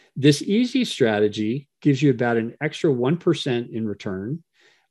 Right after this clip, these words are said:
slight increase in the drawdown, a little bit of a bump in the drawdown towards retirement. That's not ideal, but a much more diversified, uh, portfolio down here,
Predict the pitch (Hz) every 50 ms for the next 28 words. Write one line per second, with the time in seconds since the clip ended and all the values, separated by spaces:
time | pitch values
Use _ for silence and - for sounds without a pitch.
0 | _ _ - - - - - - 175 202 233 240 226 170 - - 123 123 117 107
1 | - 123 98 101 120 139 - - - - - 120 117 113 104 - 120 107 101 101
2 | 98 101 98 98 92 92 104 123 151 165 _ _ _ _ _ _ _ _ - 185
3 | 185 202 233 208 226 220 220 180 180 143 117 147 143 156 170 - 151 143 135 120
4 | 135 135 131 131 131 131 131 131 127 127 - 120 113 117 113 104 - 101 92 -
5 | - 127 123 117 107 101 98 95 - - - - 117 - - - 139 127 127 131
6 | 123 113 107 104 98 104 98 92 92 92 104 135 143 _ _ _ _ _ _ _
7 | _ _ _ - - 131 127 131 127 123 131 139 151 156 147 - - 143 127 123
8 | 113 101 107 95 - 107 104 104 - - - - 101 90 90 90 87 98 - _
9 | _ _ _ _ - - - 101 98 95 92 95 _ - 123 117 107 - - 113
10 | 110 107 101 95 92 87 87 90 87 90 87 101 104 87 90 95 -